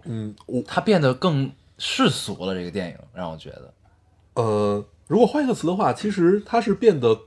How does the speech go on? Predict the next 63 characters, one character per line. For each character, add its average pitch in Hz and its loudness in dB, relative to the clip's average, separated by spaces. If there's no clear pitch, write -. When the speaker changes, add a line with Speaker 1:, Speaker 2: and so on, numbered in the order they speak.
Speaker 1:
更， 170 4
更 233 2
能 143 2
让 190 4
人 147 2
充 - -10
满 110 0
希 226 -2
望。 277 -2
Speaker 2:
嗯。 95 -6
Speaker 1:
但 151 8
是 120 0
我 127 4
喜 185 2
欢 - 2
看 127 -2
日 131 0
本 107 0
的 98 -4
电 113 -2
影， 98 -4
我 104 -6
就 139 -6
不 139 -8
喜 - -12
欢 107 -10
看 113 -8
它 98 -6
的 101 -4
希 104 -10
望。 101 -4
Speaker 2:
总， 151 4
总 160 8
有 147 4
一 - 4
种 110 2
缺 - -2
憾 151 -2
美。 92 -10
Speaker 1:
<laughs> - -20
对， 107 4
就， 185 2
就 403 10
喜 - -8
欢 117 -2
看 117 -4
它 160 0
的， 113 2
就 - -6
是， 135 -4
就 170 -8
是， 156 -6
就 156 -2
仿 107 2
佛 117 -2
日 165 -4
本 120 0
人 107 0
看 139 -2
落 156 2
英 175 -2
一 156 -4
样。 - -8